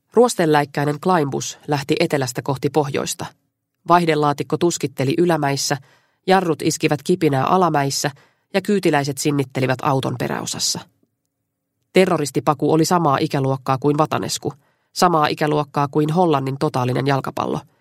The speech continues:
Tarkkaan ottaen Kleinbus oli valmistettu samana vuonna, jona Vatanesku näki välähdyksen vapautta.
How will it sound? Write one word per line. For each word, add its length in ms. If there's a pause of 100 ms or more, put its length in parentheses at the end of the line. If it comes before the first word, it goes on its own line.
(320)
Tarkkaan 420
ottaen 400
Kleinbus 460
oli 140
valmistettu 500
samana 400
vuonna, 300 (340)
jona 180
Vatanesku 480
näki 260
välähdyksen 520
vapautta. 480